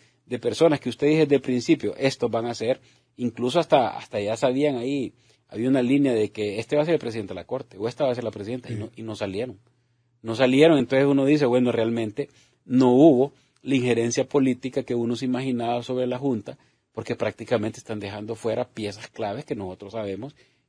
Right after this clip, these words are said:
Speaker 1: que son importantes para ciertos líderes de los diferentes partidos.
Speaker 2: Aunque sí fue predecible algunas personas que quedaron, y incluso la, la, la, la hoy se-, señora presidenta de la Corte, eh, eh, fue fácil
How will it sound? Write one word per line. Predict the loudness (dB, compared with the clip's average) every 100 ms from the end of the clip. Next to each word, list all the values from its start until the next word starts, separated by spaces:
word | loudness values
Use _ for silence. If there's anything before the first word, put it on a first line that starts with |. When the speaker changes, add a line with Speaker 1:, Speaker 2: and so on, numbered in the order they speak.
| _
Speaker 1:
que | -8
son | 0 2 0
importantes | -2 -4 -2 0 4 4 2 -6
para | -4 -4
ciertos | -6 -8 -10
líderes | -6 -4 -4
de | -4
los | -6
diferentes | -6 -10 -12 -16
partidos. | -20 _ -20 _ -12
Speaker 2:
Aunque | -8 -8
sí | -8
fue | -8 -8
predecible | -6 -6 -4 -4 -4
algunas | -6 -10 -8
personas | -8 -8 -10 -10
que | -10
quedaron, | -6 -6 -6 -6
y | -6 -6 -10 _ _ -12
incluso | -6 -4 0
la, | 0 0
la, | -4 -6 -4
la, | -4 -4 -4 -6
la | -6 -4
hoy | -2 -2 -4 -6
se-, | -8 -4 -4 -8
señora | -6 -2 -2
presidenta | -2 -2 -2 -2
de | -4
la | -4
Corte, | -6 0 0 0 -4 -2 -4 -4 -10
eh, | -16 _ _ _ _ _ _ _ _
eh, | -6 -4 -4 -6 -8 -12
fue | -6 -6
fácil | -4 -6 -4 -6 -6 -12